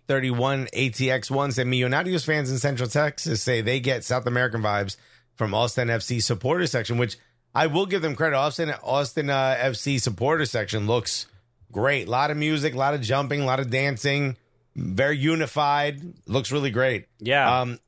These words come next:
Speaker 1: Aussie A B says, "One one, ten nine on pens. How bad were the penalties?"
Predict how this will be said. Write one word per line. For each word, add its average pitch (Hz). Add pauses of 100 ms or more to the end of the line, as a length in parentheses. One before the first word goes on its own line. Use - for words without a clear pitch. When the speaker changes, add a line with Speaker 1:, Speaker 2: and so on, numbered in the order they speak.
Speaker 1:
Aussie 151
A 170
B 165
says, 143
"One 180
one, 170
ten 170
nine 160
on 135
pens. 101 (440)
How 165
bad 151
were 147
the 135
penalties?" 117